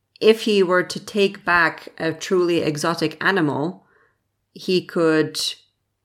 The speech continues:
put on a show that people would then pay for to see this exotic animal. And they decide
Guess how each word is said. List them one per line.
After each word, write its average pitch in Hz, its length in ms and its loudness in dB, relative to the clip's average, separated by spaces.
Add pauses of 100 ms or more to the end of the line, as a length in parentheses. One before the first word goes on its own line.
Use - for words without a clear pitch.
(100)
put 202 160 0
on 180 160 2
a 160 60 0
show 160 720 2
that 147 180 -6
people 170 280 -4
would 151 160 -4
then 151 220 -4
pay 165 240 -2
for 143 540 -6 (680)
to 202 100 -4
see 151 560 0 (160)
this 151 180 -4
exotic 143 440 -6
animal. 143 560 -4 (560)
And 143 760 -6 (880)
they 156 260 2
decide 175 720 0